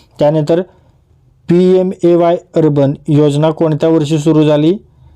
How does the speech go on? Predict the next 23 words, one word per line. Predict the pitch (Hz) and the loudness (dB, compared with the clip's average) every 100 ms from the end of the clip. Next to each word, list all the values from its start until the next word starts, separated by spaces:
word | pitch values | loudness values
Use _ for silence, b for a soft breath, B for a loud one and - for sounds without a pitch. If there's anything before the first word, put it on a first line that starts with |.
| _ - | _ -4
तर | 139 | -2
ती | 165 185 | -2 -2
दोन | 156 151 | 0 0
हजार | 147 147 156 | 0 0 -4
पंधरामध्ये. | 156 151 143 139 127 117 113 _ 143 | -4 -4 -2 -2 -2 -4 -6 _ -6
ओके, | 135 170 190 - _ | -2 -2 -4 -8 _
याचं | 143 131 151 151 | -2 -2 0 0
उद्दिष्ट | 143 160 160 | 0 -2 -4
काय | - 156 | -4 -2
होतं? | 160 151 160 | -2 -2 -2
तर | 160 | -2
दोन | 156 156 151 | -2 -2 0
हजार | 147 151 | 0 0
बावीस | 151 147 147 | 0 0 -2
पर्यंत | - 143 147 | -2 -2 -2
सर्वांसाठी | 131 143 139 143 143 139 | -2 -2 -2 -2 -4 -2
घरं | 143 139 | 0 0
हे | 143 139 | 0 0
त्याचं | 139 135 143 | -2 -2 -2
उद्दिष्ट | 147 135 127 - | 0 0 -2 -2
होतं. | 127 120 131 | -4 -2 -2
ओके, | 127 165 190 B B B B | 0 -2 -4 B B B B
त्यानंतर | 147 160 170 170 185 | -2 0 -2 -2 -4